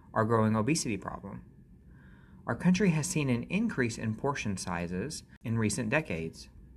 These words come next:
I urge you all to get on Google and compare food sizes from popular restaurants over the last several decades so you can see the differences for yourself. You can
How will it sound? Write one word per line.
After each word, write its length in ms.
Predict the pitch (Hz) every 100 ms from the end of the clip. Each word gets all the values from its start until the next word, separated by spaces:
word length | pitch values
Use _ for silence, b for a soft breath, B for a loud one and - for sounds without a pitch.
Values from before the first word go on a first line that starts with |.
| - - - B B B B B
I 100 | 127 131
urge 280 | 175 208
you 140 | 165 127
all 340 | 131 123 98 -
to 100 | 123
get 140 | 117
on 160 | 104 98
Google 440 | 131 170 98 110 - B B
and 160 | - 120
compare 360 | 123 113 160 160
food 280 | - 185
sizes 440 | 185 120 110 110 110
from 160 | 107
popular 440 | 92 - 151 170 143
restaurants 600 | 117 113 - 98 95 -
over 180 | 117 113
the 60 |
last 300 | 101 104 113
several 260 | - 120 127
decades 560 | 110 107 87 80 85 - B B B
so 100 | -
you 220 | 117 139 240
can 160 | 143
see 160 | - 107
the 100 | 104
differences 480 | 104 98 92 95 90
for 160 | -
yourself. 640 | 90 90 165 - - - - - - - - B B B B B B -
You 80 | 151
can 160 | 160